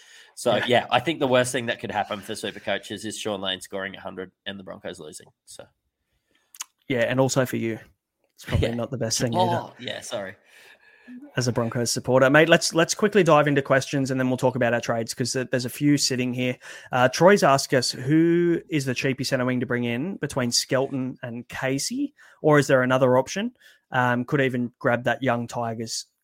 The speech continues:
Speaker 2: player, Bula. Thoughts?
Speaker 1: I don't really like any of them. I, I don't, no, well, not Skelton. Um, I honestly don't like any of them.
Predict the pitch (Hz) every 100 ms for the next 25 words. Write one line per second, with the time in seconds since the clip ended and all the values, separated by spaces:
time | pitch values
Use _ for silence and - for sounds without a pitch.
0 | _ _ _ - - 123 117 113 117 120
1 | 117 117 123 - _ _ 139 196 - -
2 | _ _ _ _ _ _ _ _ _ -
3 | _ _ _ _ _ _ _ _ _ -
4 | 226 247 208 98 98 - 139 180 76 _
5 | _ _ _ _ _ _ _ _ _ _
6 | _ _ _ _ _ _ _ _ _ -
7 | - - - _ _ 175 - _ - 208
8 | 247 196 - - - - 110 95 107 120
9 | - - 104 - 95 147 _ - - 101
10 | 98 98 _ _ _ _ _ _ _ _
11 | _ _ _ _ _ _ _ _ _ _
12 | _ - 190 185 226 202 151 143 123 120
13 | 104 107 90 80 90